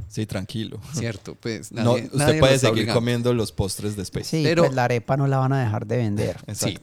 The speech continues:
Speaker 2: pero tenga en cuenta que los demás están haciendo lo mismo y de pronto alguien mete el pie y le gustó el agua,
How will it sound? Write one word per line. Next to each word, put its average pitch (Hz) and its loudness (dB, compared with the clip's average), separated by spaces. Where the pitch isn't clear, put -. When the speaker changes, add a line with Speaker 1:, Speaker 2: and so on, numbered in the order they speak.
Speaker 2:
pero 117 2
tenga 123 2
en 156 2
cuenta 151 0
que 113 -4
los 110 -4
demás 98 -4
están 110 -6
haciendo 120 -6
lo 143 -2
mismo 147 0
y 135 2
de 120 0
pronto 101 -6
alguien 110 -2
mete 110 -2
el 104 -4
pie 113 0
y 101 0
le 101 -4
gustó 98 -8
el 98 -6
agua, 104 -8